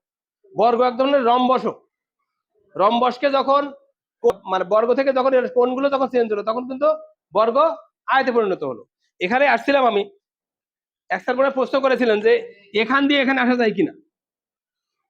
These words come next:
এখান দিয়ে এখানে আসতে গেলে কি করতে হবে? দুটো বৈশিষ্ট্য চেঞ্জ করতে হবে।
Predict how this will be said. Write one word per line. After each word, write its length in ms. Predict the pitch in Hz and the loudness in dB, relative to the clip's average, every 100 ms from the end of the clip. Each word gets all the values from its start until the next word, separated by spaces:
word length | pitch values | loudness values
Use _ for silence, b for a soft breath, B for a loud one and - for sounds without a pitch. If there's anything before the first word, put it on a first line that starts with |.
| _ _ _ _ _ - | _ _ _ _ _ -4
এখান 260 | 190 262 269 | -2 0 0
দিয়ে 120 | 277 | 0
এখানে 160 | 277 | 0
আসতে 240 | 269 262 277 | 0 -2 -2
গেলে 140 | 277 | -2
কি 160 | 277 269 | -2 -4
করতে 220 | 269 269 | -4 -2
হবে? 200 | 247 147 - _ _ 160 | -2 -4 -10 _ _ -12
দুটো 220 | 214 254 | -4 0
বৈশিষ্ট্য 380 | 262 262 285 294 | 0 -2 -6 -2
চেঞ্জ 260 | 277 269 | 0 0
করতে 220 | 269 262 | -2 -2
হবে। 220 | 214 151 | -2 -2